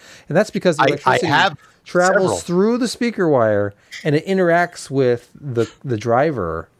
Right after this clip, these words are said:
Speaker 1: inside of the speaker, which is what they're doing here. Creative figured it out. They figured out that by leveraging the technology from the beginning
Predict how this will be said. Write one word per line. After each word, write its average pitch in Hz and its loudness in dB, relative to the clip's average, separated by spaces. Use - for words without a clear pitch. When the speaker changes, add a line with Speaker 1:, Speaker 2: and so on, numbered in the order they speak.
Speaker 1:
inside 120 0
of 98 -2
the 95 -6
speaker, - -8
which 143 -2
is 127 -4
what 160 -2
they're 160 -2
doing 143 -2
here. 131 0
Creative 143 -2
figured 151 -2
it 143 0
out. 127 0
They 113 -2
figured 147 0
out 131 0
that 123 0
by 117 2
leveraging 151 0
the 151 -2
technology 113 -2
from 123 -2
the 120 2
beginning 131 -2